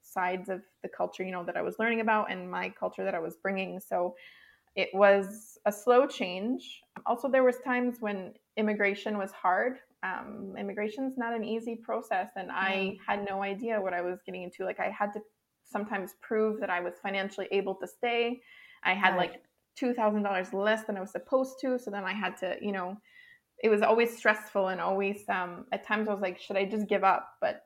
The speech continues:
Speaker 2: Hmm.
Speaker 1: I was a bit stubborn, I guess, too. Like, I was like,
Speaker 2: <laughs>
Speaker 1: "I'm here now. There's no way I'm going back. <laughs> I want this." So I always
Speaker 2: Right.
Speaker 1: found a way to make it work.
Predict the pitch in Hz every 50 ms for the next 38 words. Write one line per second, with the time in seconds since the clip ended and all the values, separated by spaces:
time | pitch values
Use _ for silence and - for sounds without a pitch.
0 | _ - 208 208 208 208 196 196 208 - 214 208 247 254 254 - - - - 202
1 | 185 185 208 220 254 269 240 247 240 262 359 - - - - - - 311 262 240
2 | 220 214 277 330 311 254 - - - 196 202 - - - 214 208 196 208 226 247
3 | 269 277 254 220 185 185 196 208 196 190 180 - 190 214 240 247 233 214 190 196
4 | 185 202 185 185 185 - - 143 208 - - - - - - - - - 262 262
5 | - - _ _ _ _ _ _ _ _ - 185 185 190 196 196 202 214 240 247
6 | - 190 180 233 233 - - - 208 214 180 170 - 226 247 - 208 220 226 220
7 | 220 - - 208 208 202 196 196 196 196 202 202 - 208 185 190 208 - - -
8 | 175 190 214 214 - -